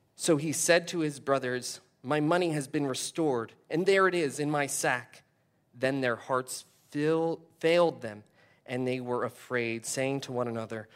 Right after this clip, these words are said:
'What is this that God has done to us?'"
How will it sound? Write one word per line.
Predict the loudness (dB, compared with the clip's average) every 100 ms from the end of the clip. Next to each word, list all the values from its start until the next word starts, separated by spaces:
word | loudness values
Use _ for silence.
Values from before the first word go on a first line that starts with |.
| -20 _ 2
'What | 4 4 0 -2
is | -2 -2 -10
this | -14 0 2 2 -2 -10 -12 -16 _ _ _ _
that | -4 -4 0
God | 4 4 4 -2 -10 _ _ _ _ _
has | -6 -4 -4
done | -4 -4 -4
to | -6
us?'" | -6 -6 -10 -10